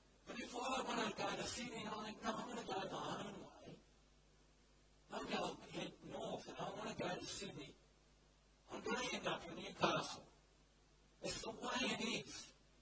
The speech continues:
And this is the way it is. There's one way, and that's it. And so many people in our culture think they can make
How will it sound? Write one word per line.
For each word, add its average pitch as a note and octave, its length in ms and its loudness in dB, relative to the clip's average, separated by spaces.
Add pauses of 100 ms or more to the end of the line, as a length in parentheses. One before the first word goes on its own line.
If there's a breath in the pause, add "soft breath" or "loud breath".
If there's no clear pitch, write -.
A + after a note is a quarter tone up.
(200)
And A4+ 100 0
this - 180 4
is A3+ 140 0
the - 100 0
way A3+ 380 4
it A3+ 120 4
is. - 100 -2
There's F3+ 260 0
one A#3+ 400 2
way, - 260 2 (520)
and - 160 2
that's - 340 6
it. - 380 0 (440)
And B3+ 80 -2
so C#4+ 300 4
many - 200 4
people - 340 -2
in - 240 2
our - 100 2
culture - 420 2
think - 220 -2 (100)
they - 100 4
can - 180 -2
make - 240 4